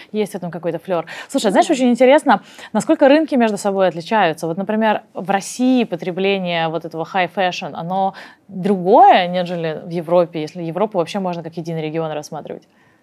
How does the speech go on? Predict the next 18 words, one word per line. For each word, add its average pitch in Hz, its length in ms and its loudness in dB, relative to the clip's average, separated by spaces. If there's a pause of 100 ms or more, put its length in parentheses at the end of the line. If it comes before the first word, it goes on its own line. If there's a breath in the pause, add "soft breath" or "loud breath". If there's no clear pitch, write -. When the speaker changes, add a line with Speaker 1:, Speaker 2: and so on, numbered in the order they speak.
Speaker 2:
М, 180 680 -16 (1080 soft breath)
я 185 140 -14
думаю, 180 240 -10
оно 254 120 -6
более 226 160 -2
активное 160 480 -10
здесь. - 380 -20 (220)
Speaker 1:
А, 165 100 -4
то 131 60 -14
есть - 120 -16
мы 170 60 -6
больше 165 340 2
тратим 151 300 -10
на 143 100 -14
это - 140 -18
дело? 180 180 -14
Speaker 2:
Мне 175 160 -14
кажется, 175 360 -16